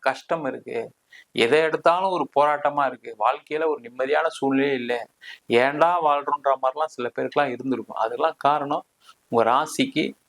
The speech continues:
அஷ்டமஸ்தானம் சொல்லக்கூடிய எட்டாம் இடத்துல இருந்து பாதின்னு சொல்லக்கூடிய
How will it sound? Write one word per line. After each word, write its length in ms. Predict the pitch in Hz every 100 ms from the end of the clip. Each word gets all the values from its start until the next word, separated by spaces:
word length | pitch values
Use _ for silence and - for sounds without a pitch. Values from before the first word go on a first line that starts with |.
| _
அஷ்டமஸ்தானம் 1080 | - - - - 180 175 175 147 135 135 135
சொல்லக்கூடிய 520 | 123 123 - 117 113 135 - - _ -
எட்டாம் 440 | 113 - 156 156 139
இடத்துல 240 | 127 131
இருந்து 160 | 139 147 _
பாதின்னு 520 | 135 147 151 151 147
சொல்லக்கூடிய 400 | 127 120 117 120